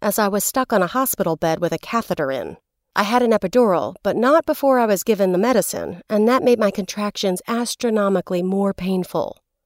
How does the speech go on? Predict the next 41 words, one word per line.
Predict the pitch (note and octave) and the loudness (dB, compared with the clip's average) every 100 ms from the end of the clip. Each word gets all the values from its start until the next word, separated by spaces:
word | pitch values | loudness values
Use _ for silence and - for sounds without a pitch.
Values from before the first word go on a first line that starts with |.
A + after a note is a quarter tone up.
| _ | _
I | - A3+ | -2 0
barely | A3 B3 C#4+ C#4+ | 2 4 4 4
remember | A3+ G#3+ G#3 G3 | 2 4 4 2
the | F3 | 0
birth | D#3+ F3+ F3+ | 0 0 0
itself, | E3+ - G3+ D#3+ G2 - | -4 -2 0 0 -2 -10
except | - - A3 - | -8 -4 -2 0
at | G#3 | -2
one | G3 A#3 C4 | 2 2 2
point | B3 C#4+ C4+ - | 4 4 4 2
the | |
pain | G3+ - A3+ A3 B3 | -6 -4 0 2 2
was | C4 G3+ | 0 -2
so | - G3+ | -2 0
intense | G3+ G3 - F#3 G#3+ - - - | 0 0 -2 -2 -2 -6 -12 -6
that | G3 | -4
I | F#3+ | -2
vomited. | F3+ F3+ F3 - - _ _ _ _ | 0 2 2 0 -4 _ _ _ _
The | G3+ | 4
night | G3+ A#3 C4+ | 6 6 4
after | - G3 G3+ G#3+ | 2 0 0 -2
the | F3 | -4
birth | D#3+ D#3+ D#3 - | -4 -4 -6 -6
was | F3+ E3 | -6 -4
difficult. | F#3 - E3 D#3+ - - - _ _ _ | -4 -4 -6 -10 -10 -14 -20 _ _ _
My | A3 G#3+ | 0 2
daughter | A#3 C4 B3+ | 2 2 4
needed | A3 G3+ F#3+ | 2 0 -2
to | |
be | F#3+ F3+ | -4 -4
fed | - F#3+ | 0 -2
several | - G#3+ G3 F3+ | 0 -2 -2 -4
times, | - G3+ F3 D#3+ D#3+ | -2 -2 -2 -2 -4
but | G3+ G3 | -4 -2
wasn't | A3+ A#3+ A#3+ | -2 0 -2
latching | F#3 G3 G#3+ - E3 D#3 | 0 -2 -2 -2 -2 0
or | D#3 | -2
getting | F3+ F3+ | 0 0
enough | F3 E3 - | 0 -2 -4
to | E3 | -8
eat. | F3+ G3 | -6 -6